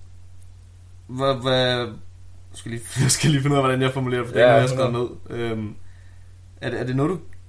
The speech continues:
Speaker 1: kan leve af nu, eller er det, altså, har du job ved siden af, eller
Speaker 2: Jeg har,
Speaker 1: er det
Speaker 2: jeg har et job ved siden af.
Speaker 1: Okay.
Speaker 2: Øh, og sådan, det, hvad hedder det, jeg arbejder i en, øh, tøjbutik.
Speaker 1: Ja.
Speaker 2: Øhm, og,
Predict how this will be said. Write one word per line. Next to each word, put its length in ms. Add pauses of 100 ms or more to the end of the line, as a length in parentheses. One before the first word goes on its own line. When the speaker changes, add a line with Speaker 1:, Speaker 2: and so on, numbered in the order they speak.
(200)
Speaker 1:
kan 120
leve 260
af 60
nu, 120 (120)
eller 160
er 80
det, 220
altså, 300 (480)
har 80
du 60 (100)
job 160
ved 80
siden 240
af, 120
eller 160
Speaker 2:
Jeg 80
har, 60
Speaker 1:
er 80
det 60
Speaker 2:
jeg 80
har 80
et 140
job 140
ved 80
siden 240
af. 180 (320)
Speaker 1:
Okay. 340 (420)
Speaker 2:
Øh, 100
og 120
sådan, 320
det, 180 (260)
hvad 140
hedder 180
det, 600
jeg 80
arbejder 240
i 40
en, 140
øh, 280
tøjbutik. 440 (440)
Speaker 1:
Ja. 160 (240)
Speaker 2:
Øhm, 680 (800)
og, 600